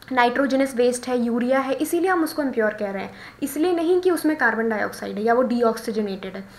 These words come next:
वो oxygenated blood आता है liver से, heart से। तो ये चीज़ आपको याद रखनी है, आपकी urea cycle में भी आता है ये, तो ये आप ध्यान रखेंगे। तो यहाँ पर आप देख सकते हो वासा recta किस तरीके से। अब आप देखो वासा recta में क्या होता है,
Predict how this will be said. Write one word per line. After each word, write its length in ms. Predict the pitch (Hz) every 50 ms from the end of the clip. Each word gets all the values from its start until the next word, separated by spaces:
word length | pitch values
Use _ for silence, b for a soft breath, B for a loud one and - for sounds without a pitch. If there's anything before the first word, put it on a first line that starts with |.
| B B B B 247
वो 100 | 339 359
oxygenated 800 | - 262 254 - - 262 254 262 262 269 269 277 311 277 254
blood 200 | 233 240 240 233 -
आता 280 | 202 196 196 - 220
है 280 | 233 226 247 294 349 359 B B B B B B B B B B
liver 320 | 226 233 233 233 240 240
से, 240 | 247 - - 285 294
heart 300 | 277 240 220 214 214 214
से। 160 | - - 285
तो 100 | 277 311
ये 120 | 285 269 269
चीज़ 160 | - 262 247
आपको 180 | 240 247 269
याद 240 | 254 233 220 208 208
रखनी 300 | 208 208 - 226 233 226
है, 120 | 254 277 269
आपकी 260 | 247 240 247 233 220 226
urea 220 | 220 208 220 226
cycle 280 | 226 233 220 220 226 220
में 180 | 220 220 214 208
भी 140 | 233 254
आता 320 | - - 202 202 196 202 196
है 160 | 196 196 196
ये, 80 | 190 190 B B B B B B B B B B B B B B B B B B B B B - - - - -
तो 60 | 285 277
ये 160 | 269 269 294
आप 120 | 294 294 233
ध्यान 300 | 226 247 247 240 240 240
रखेंगे। 320 | 240 240 - 262 262 311
तो 100 | 302 330
यहाँ 280 | 311 294 277 247 294 311
पर 80 | 330 349
आप 100 | 349 311
देख 180 | 254 269 262 -
सकते 300 | 262 247 247 - - 262
हो 60 | 285 277
वासा 280 | 254 240 233 233 254
recta 280 | 247 240 233 - - 240
किस 160 | 247 247 240
तरीके 180 | - 208 196 220
से। 80 | - -
अब 140 | 254 277
आप 100 | 330 320
देखो 280 | 302 254 247 247 - 302
वासा 280 | 262 247 226 226 - 311
recta 320 | 302 294 294 - 285 285
में 140 | 277 277 269
क्या 140 | 269 233 220
होता 260 | 214 208 208 190 196
है, 280 | 196 202 202 254 359